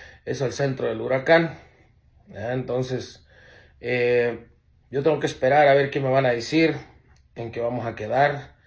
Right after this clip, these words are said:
Eh, es una caja de Pandoras este movimiento de este muchacho, el cual, este, no, no es nada predecible, todo es impredecible,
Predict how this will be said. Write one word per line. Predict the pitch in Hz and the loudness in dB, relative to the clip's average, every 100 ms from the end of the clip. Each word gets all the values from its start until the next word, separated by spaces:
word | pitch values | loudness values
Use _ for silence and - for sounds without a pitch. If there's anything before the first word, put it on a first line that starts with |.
| _ - - _ _ _ | _ -20 -20 _ _ _
Eh, | 117 117 110 113 | -8 -4 -4 -4
es | 127 151 | -6 0
una | 170 180 170 160 165 | 2 6 6 6 4
caja | - 160 165 170 | 2 2 4 4
de | 165 143 | 4 2
Pandoras | - 113 117 151 160 156 135 - | -4 -4 4 8 8 8 4 -6
este | 127 - | -6 -6
movimiento | 139 120 107 110 123 131 123 | -4 -4 -4 -2 -2 -2 -4
de | |
este | 127 127 | -4 -6
muchacho, | 110 104 127 123 139 135 - _ _ - - _ _ _ | -8 -4 -4 -2 -6 -8 -12 _ _ -20 -20 _ _ _
el | 104 107 | -10 -8
cual, | 101 127 139 151 139 120 107 | 0 6 8 6 4 2 -2
este, | 107 - 113 | -6 -8 -10
no, | 110 123 135 147 | -8 -2 0 2
no | 139 | 2
es | 147 | 2
nada | 135 147 156 139 | 2 6 6 6
predecible, | - 110 117 - 180 160 156 139 - - | 2 -4 -4 2 4 4 2 0 -14 -6
todo | 117 131 165 185 170 139 | 0 4 6 6 6 6
es | 151 165 | 6 6
impredecible, | 160 139 120 110 104 - 160 170 190 185 | 2 -2 -2 -4 -4 0 0 4 2 0